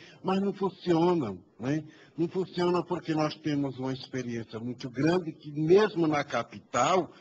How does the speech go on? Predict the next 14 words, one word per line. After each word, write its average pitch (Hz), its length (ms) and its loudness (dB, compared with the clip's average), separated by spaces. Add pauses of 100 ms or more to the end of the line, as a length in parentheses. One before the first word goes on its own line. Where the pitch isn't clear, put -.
(160)
né, 139 200 0
foi 147 240 -2
feito, 135 480 -4
por 131 180 -6
exemplo, 123 340 -6
em 131 60 -4
Maceió 123 400 -4
mesmo, 117 300 -8
foi 131 120 -4
feito 123 360 -10 (260)
um 208 220 0
levantamento, 135 960 0
né, 131 140 -2
uma 139 360 -2